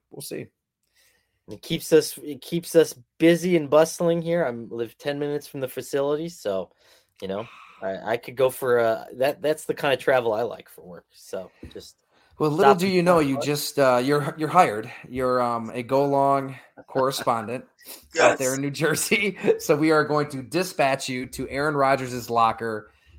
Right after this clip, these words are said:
Speaker 1: and I'll, I'll send you some questions in advance. You just
Speaker 2: <laughs>
Speaker 1: rapid fire,
Speaker 2: Can I tell
Speaker 1: you
Speaker 2: him
Speaker 1: know,
Speaker 2: this from
Speaker 1: shout,
Speaker 2: you?
Speaker 1: shout over everybody.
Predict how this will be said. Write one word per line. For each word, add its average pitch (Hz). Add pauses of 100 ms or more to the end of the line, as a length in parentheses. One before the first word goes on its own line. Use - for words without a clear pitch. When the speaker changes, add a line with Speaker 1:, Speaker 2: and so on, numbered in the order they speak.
(220)
Speaker 1:
and 113 (140)
I'll, 117
I'll 110
send 139
you 143
some 143
questions 139
in 131
advance. 117
You -
just -
Speaker 2:
<laughs> -
Speaker 1:
rapid 135 (100)
fire, 127
Speaker 2:
Can 180
I 196
tell 196
Speaker 1:
you 233
Speaker 2:
him 226
Speaker 1:
know, 226
Speaker 2:
this 214
from -
Speaker 1:
shout, 160
Speaker 2:
you? 196
Speaker 1:
shout 170
over 165
everybody. 139